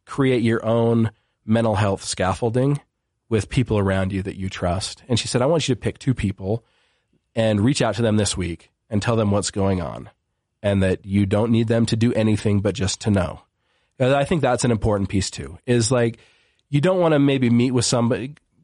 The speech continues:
invite a friend to lunch and say, "I'm really struggling and I got this going on. I just don't know if it's all worth it." Like, your friend is your friend. Your friend is,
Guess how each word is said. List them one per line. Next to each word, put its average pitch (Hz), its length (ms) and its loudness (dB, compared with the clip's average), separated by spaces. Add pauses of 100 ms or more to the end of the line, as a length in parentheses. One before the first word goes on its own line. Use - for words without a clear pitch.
(460)
invite 120 280 0
a 113 40 -2
friend 113 200 -2
to 107 60 0
lunch 98 400 0
and 110 80 -12
say, 117 140 -2
"I'm 131 140 2
really 151 180 2
struggling 139 680 0
and 135 100 2
I 135 80 0
got 143 180 0
this 135 200 0
going 131 280 0
on. 131 220 2
I 131 120 2
just 131 140 -2
don't 135 140 2
know 131 120 2
if 117 80 -4
it's 135 120 -2
all 127 160 0
worth 127 240 0
it." 127 140 -2
Like, 120 140 -2
your 147 100 2
friend 151 560 2 (420)
is 135 180 0
your 123 140 2
friend. 135 480 0
Your 110 80 2
friend 156 420 0
is, 110 400 -2